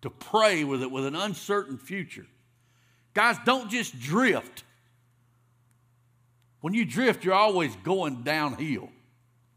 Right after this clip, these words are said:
The second mistake we, is this that we make. We presume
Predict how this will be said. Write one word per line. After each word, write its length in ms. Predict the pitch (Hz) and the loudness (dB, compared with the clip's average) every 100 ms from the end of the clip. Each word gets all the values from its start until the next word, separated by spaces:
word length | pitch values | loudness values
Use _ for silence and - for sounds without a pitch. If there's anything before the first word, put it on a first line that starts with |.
| _ _ _ _ _ _ _ _ _ _ _ _ _ _ _ _ _ _ _ _ _ _ _ _ _ - | _ _ _ _ _ _ _ _ _ _ _ _ _ _ _ _ _ _ _ _ _ _ _ _ _ -14
The 80 | |
second 340 | 131 233 220 - | -4 -4 -4 -8
mistake 320 | 147 170 170 151 | -8 -6 -6 -8
we, 140 | 147 151 | -10 -8
is 160 | 131 | -6
this 240 | 135 127 92 - _ _ _ | -4 -4 -6 -16 _ _ _
that 160 | 135 123 | -10 -8
we 120 | 123 | -6
make. 240 | 127 101 - _ _ _ _ _ _ _ _ - - - _ _ _ _ _ _ - | -6 -8 -12 _ _ _ _ _ _ _ _ -10 -10 -14 _ _ _ _ _ _ -2
We 160 | 175 | 0
presume 1080 | 185 170 147 92 147 262 196 147 139 139 | 0 -2 -4 2 6 6 4 0 -2 -6